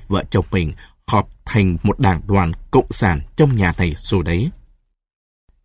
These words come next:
Ngày hôm sau, anh viết thư mời đồng chí bí thư quận ủy địa phương đến cho anh gặp. Tối hôm ấy, một chiếc xe hơi lấm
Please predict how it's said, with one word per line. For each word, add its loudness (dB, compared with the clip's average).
Ngày 0
hôm 2
sau, 4
anh 6
viết 4
thư 4
mời 4
đồng -2
chí 0
bí 4
thư 0
quận 0
ủy 0
địa 4
phương 2
đến 2
cho 4
anh 2
gặp. -4
Tối 8
hôm 2
ấy, 0
một 4
chiếc 2
xe 4
hơi 2
lấm 4